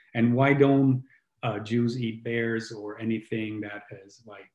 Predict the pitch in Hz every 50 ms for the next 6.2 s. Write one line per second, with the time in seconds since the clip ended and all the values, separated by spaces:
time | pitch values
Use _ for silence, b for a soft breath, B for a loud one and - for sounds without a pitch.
0 | _ _ _ _ _ 123 113 110 107 107 110 107 107 107 104 101 107 107 104 107
1 | 107 104 104 - 113 104 - - 107 - - 131 127 123 117 110 - - 113 107
2 | 107 - 117 113 110 107 107 104 107 107 101 - 120 120 123 117 - - - 123
3 | 117 117 120 120 123 131 127 131 135 131 127 127 127 127 131 131 - b b b
4 | b b b b b b _ - 110 107 104 101 101 101 - - - 110 110 110
5 | 113 120 123 123 127 127 123 123 123 117 110 110 113 113 113 110 107 104 - -
6 | - - - _